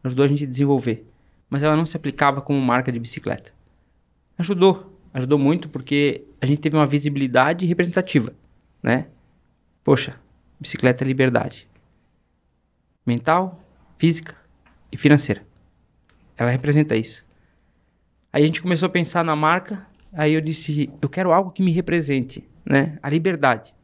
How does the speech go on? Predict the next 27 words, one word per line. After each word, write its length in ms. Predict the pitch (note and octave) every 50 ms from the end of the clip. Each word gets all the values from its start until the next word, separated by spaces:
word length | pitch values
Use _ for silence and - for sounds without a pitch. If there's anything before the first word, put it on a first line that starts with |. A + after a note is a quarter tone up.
| _ _ _ _ _ _ _ _ _ _ _ _ _ _ _ _ _ _ _ _ _ _ _ _ _
Mas 140 | - C3+ C3
aí 140 | C#3+ D3 D#3
eu 100 | E3+ E3+
percebi 480 | E3 E3+ D#3+ - - D3+ D3 D3 E3+
que 480 | E3 E3 - D#3+ E3 E3 D#3+ D#3+ - - -
eu 80 | C#3+
tinha 140 | - - E3+
abraçado 320 | D#3 - C#3 - - - E3
uma 120 | D#3+ C#3 B2
causa, 420 | - - A#2+ A#2+ A#2 A2 A2+ - - - - _ _ _ _ _ -
né? 260 | - A#2+ A#2 - - - _ _ _ _ _ _ _ _ _ _ _ _ _ - - -
Fazer 280 | - C#3 C#3 D#3 G#3 G3+
as 100 | G3 -
pessoas 400 | - E3 D3+ - - F3 E3+ D3
olhar 240 | D3 C3+ C#3+ D#3+ F3
que 100 | E3+ -
existe 240 | D3 C#3 D#3 - -
outras 200 | F#3+ F#3+ F#3+ F3+
formas 380 | - - F3+ F#3 F#3+ F#3 E3 C3+
de 100 | B2+ C3
locomoção, 520 | C3+ C3+ - C3 C3+ B2+ B2 - A2 - - _ _ _ _ _ _ _ _ _ _ -
através 280 | - - E3+ E3+ F3+ F3
da 60 | F3+
bicicleta 460 | E3+ D3+ - C#3+ - D3 D3+ D3 -
elétrica. 320 | C#3 C3 A#2 G#2+ - - B2+
Então, 180 | B2 B2+ D3+ D#3+
ela, 200 | E3 E3 E3+